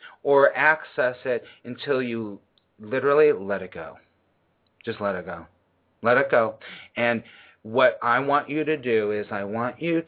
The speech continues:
to, in your daily life, you can, you can pray and you can do whatever you need to do, meditate or pray to just say, "I'm just gonna let this go and I'm gonna put it in the back of my mind. It's not gonna be on the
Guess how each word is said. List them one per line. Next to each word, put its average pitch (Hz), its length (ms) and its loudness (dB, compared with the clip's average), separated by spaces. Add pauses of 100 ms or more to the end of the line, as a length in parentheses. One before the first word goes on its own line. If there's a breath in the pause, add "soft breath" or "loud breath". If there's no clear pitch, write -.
(120)
to, 110 380 4 (720)
in 104 160 -6
your 107 120 2
daily 120 420 4
life, 117 400 0 (320 loud breath)
you 123 100 -4
can, 131 260 -4
you 151 200 0
can 180 160 -4
pray 131 560 4
and 110 120 -4
you 110 120 -6
can 107 400 -8
do 120 100 -4
whatever 117 300 0
you 160 60 0
need 151 160 -2
to 139 100 -6
do, 120 180 -2
meditate 123 560 0
or 110 100 -2
pray 131 380 0
to 113 140 -8
just 113 260 -8
say, 113 180 0 (360 loud breath)
"I'm 160 120 -4
just 226 200 -6
gonna 175 160 2
let 139 260 2
this 143 140 4 (140)
go 120 180 6
and 123 100 6
I'm 120 60 0
gonna 113 100 -2
put - 140 -10
it 165 100 2
in 139 80 -12
the 131 60 -4
back 113 320 -2
of 117 80 -4
my 117 120 2
mind. 107 280 -2
It's 90 120 -8
not 120 180 0
gonna 139 120 -2
be 135 140 0
on 120 120 2
the 104 60 -8